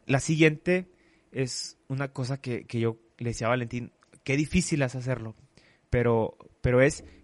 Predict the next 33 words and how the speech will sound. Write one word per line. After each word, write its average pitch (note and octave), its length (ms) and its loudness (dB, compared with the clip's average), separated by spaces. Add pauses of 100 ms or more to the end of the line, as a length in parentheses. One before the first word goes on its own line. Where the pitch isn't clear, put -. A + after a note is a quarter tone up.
cambiar C3+ 400 2
de D3 60 2
actitud. D3 420 -2 (2000)
Y F#3+ 120 -4
cambiar F#3 340 6
de A#3+ 80 2
acti-, E3+ 220 -4 (120)
de D#3 120 0
actitud F3 480 0
en E3+ 80 0
los D3 100 -2
momentos, E3+ 720 -4 (100)
eh, B2+ 400 -8 (120)
difíciles, F#3 760 -4 (360)
pues C#3+ 180 6
es D3+ 120 0
muy F#3+ 120 2
difícil, F3 380 -4
¿no? E3 220 -4
Pero F#3 340 4 (480)
para C#3 280 2
eso, G3+ 380 2 (120)
para C#3 260 2
poder C3+ 320 4
tener E3+ 440 -4
un D3+ 160 -6
cambio F3 360 0
de E3 60 4
actitud, - 440 -2
para, B2+ 300 -2
para - 360 -2
poder C3+ 220 0
afrontar C3 600 -4